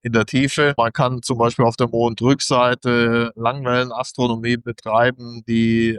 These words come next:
einen sehr, sehr weiten Blick zurück nahe der Entstehungsgeschichte des Kosmos erlaubt. Also man kann die Entwicklung des Kosmos da noch weiter zurückverfolgen und vielleicht dann auch eine Tendenz ableiten, wie sich der Kosmos weiterentwickelt. Ja, da gibt's ja auch die unterschiedlichsten Theorien.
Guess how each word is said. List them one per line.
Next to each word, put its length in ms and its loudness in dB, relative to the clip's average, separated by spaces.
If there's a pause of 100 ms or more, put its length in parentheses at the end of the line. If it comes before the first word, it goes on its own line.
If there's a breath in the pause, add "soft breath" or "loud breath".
einen 300 -6
sehr, 460 2
sehr 420 2
weiten 400 0
Blick 240 -6
zurück 380 0
nahe 240 2
der 160 -4
Entstehungsgeschichte 920 -6
des 200 -4
Kosmos 680 0
erlaubt. 600 2
Also 180 -4
man 160 -8
kann 500 -8
die 120 -10
Entwicklung 500 -4
des 160 -4
Kosmos 520 -2
da 300 2 (460)
noch 160 -8
weiter 260 4
zurückverfolgen 920 2 (120)
und 160 -18
vielleicht 340 2
dann 140 0
auch 180 0
eine 120 -4
Tendenz 680 -6
ableiten, 640 -2
wie 120 -6
sich 460 -10
der 140 -2
Kosmos 440 -4
weiterentwickelt. 800 -4
Ja, 200 -6
da 100 -2
gibt's 240 -10
ja 80 -4
auch 140 -6
die 100 -10
unterschiedlichsten 720 -8
Theorien. 460 -2